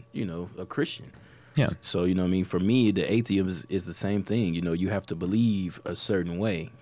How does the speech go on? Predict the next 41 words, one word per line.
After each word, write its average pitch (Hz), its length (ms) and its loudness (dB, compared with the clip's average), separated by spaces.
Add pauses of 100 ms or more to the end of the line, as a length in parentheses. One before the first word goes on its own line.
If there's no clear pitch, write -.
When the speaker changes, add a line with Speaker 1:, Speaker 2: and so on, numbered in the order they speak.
(260)
Speaker 1:
in 95 160 -4
order 98 280 2
to, 95 460 -2 (460)
you 131 100 -4
know 139 80 -2
what 135 80 0
I - 40 -2
mean, 139 140 0
truly, 131 560 4 (400)
you 143 80 -2
know, 127 120 4
accept 135 460 2
what's 113 220 4
going 107 260 2
on. 117 300 2 (520)
Speaker 2:
Yeah. 147 280 4 (320)
Speaker 1:
And - 240 -2 (1000)
Speaker 2:
And 143 100 6
it's 143 120 6
all 160 100 6
just 147 180 6
a, 98 280 6 (100)
it's 110 160 0
all 147 140 6
just 123 200 4
a, 82 640 6 (520)
a 95 80 0
flavor 104 500 4
for 87 180 0
the 85 100 4
world 92 360 4
that - 100 0
you're 76 220 2 (220)
perceiving 87 520 4
around 85 460 4
you, - 120 0
man. 50 280 0
You 78 100 2
know, 78 160 4
you 87 160 6
can, 85 240 4